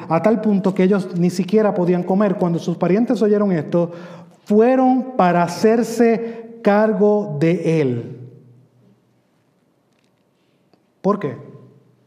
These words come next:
Bueno, porque decían, "Él está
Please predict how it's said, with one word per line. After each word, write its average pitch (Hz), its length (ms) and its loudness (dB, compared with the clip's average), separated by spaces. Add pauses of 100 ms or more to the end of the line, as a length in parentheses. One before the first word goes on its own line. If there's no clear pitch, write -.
(440)
Bueno, 151 140 -6
porque 151 200 -4
decían, 160 560 -2 (1160)
"Él 147 120 -6
está 156 580 -6